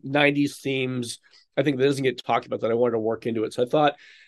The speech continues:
if someone's gonna time travel back to the past, I mean, I could have just a, you know, kind of a, a, a stereotypical time machine, and I'm not really a sci-fi expert, but I thought,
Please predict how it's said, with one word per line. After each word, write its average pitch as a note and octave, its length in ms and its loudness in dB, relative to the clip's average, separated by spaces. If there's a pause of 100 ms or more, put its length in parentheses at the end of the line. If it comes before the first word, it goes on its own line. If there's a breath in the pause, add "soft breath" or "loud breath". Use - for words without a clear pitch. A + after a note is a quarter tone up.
(200 soft breath)
if D3 220 4
someone's F3+ 320 2
gonna E3+ 140 6
time D#3+ 300 4
travel D3 260 0
back C3+ 220 2
to - 100 -18
the A#2+ 60 -2
past, B2+ 420 0
I A#2+ 40 -6
mean, A#2+ 160 -2
I A2+ 60 -2
could A2 140 -8
have A2 180 -4
just A2 220 -14
a, G#2 160 -6
you - 80 -10
know, G2+ 100 -6
kind A2 260 -8
of A2 60 -8 (340)
a, - 100 -6 (300)
a, B2 80 -2
a B2 40 0 (520 soft breath)
stereotypical F3+ 640 6
time D3+ 320 0
machine, C3 560 -2
and C3 120 2
I'm C3+ 140 0
not D3 200 4
really C3 200 0
a - 20 2
sci-fi A#2 480 -2
expert, G#2+ 260 -2
but D#3 160 2
I E3 60 4
thought, F3+ 220 4